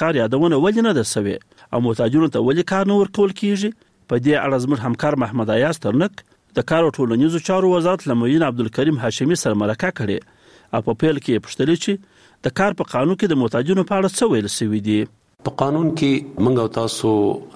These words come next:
Speaker 2: آسیب پذیره یا متضرر شوي اقشار او طبقات ټول یو ځای په نظر کې نیول کیږي. په طور د مثال، معتادین یو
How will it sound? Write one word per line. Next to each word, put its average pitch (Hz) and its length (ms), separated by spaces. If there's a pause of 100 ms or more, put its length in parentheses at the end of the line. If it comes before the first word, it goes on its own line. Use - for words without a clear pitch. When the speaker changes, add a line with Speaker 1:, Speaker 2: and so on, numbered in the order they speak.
(100)
Speaker 2:
آسیب - 400
پذیره 80 380 (100)
یا 67 240
متضرر 71 560
شوي 76 260 (200)
اقشار 78 420
او 73 80 (120)
طبقات 78 460 (200)
ټول 110 320
یو 117 100
ځای 80 260
په 67 120
نظر 69 240
کې - 120
نیول 64 180 (100)
کیږي. - 580
په - 100
طور 117 160
د 110 120
مثال، 104 360
معتادین 95 500 (200)
یو 92 120